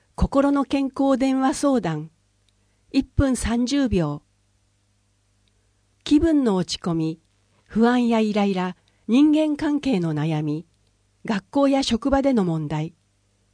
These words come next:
自分のこと、家族や子供、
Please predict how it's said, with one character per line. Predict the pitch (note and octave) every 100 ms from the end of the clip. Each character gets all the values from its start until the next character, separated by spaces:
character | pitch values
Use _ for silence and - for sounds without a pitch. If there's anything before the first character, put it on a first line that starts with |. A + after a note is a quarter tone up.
| _ -
自 | G#3
分 | A3+ B3
の | A#3+ A3
こ | A3
と、 | - G#3 G3 _ _ _ _ -
家 | C4+
族 | C4+ - G3+
や | D#3+
子 | - D#3+
供、 | F3+ F3+ F#3+